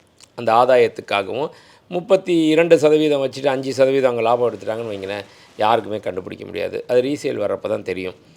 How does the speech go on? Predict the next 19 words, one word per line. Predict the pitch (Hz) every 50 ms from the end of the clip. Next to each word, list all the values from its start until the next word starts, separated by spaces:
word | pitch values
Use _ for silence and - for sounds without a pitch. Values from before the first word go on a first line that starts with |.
| _ _ _ _ _
அதனால | - 117 139 160 196 196 175 160
தான் | 151 165 175 175 165 151 139
நமது | 135 131 143 139 127
அரசாங்கம் | 123 127 127 117 135 123 117 113 104
தலையிட்டு | 98 104 101 98 98 92 - 185 - - _ _ _ _ _ _ _ _
இதை | - 156 147 143 143
வந்து | 135 127 131 139 123
தரச்சான்றிதழ் | - 131 131 135 127 - - 117 113 104 104 95 98 98
வழங்கணும் | 98 92 95 95 95 92 90 90 90
அப்படின்ட்டாங்க. | - - - - 127 147 175
So | 175 139 175 165
அப்போ | 143 139 139 - - 190 190 180 165 151 - 117
பயம் | 120 135 139 139 131
இல்லாம | 123 117 113 110 110 131
நம்ம | 139 123 107 101 98
வாங்கலாம் | 90 82 87 98 101 98 98 92 - - _ _ _ _ _ _
அந்த | - 104 101 104
நைன் | 113 120
கேரட் | 117 - 113 110 107 95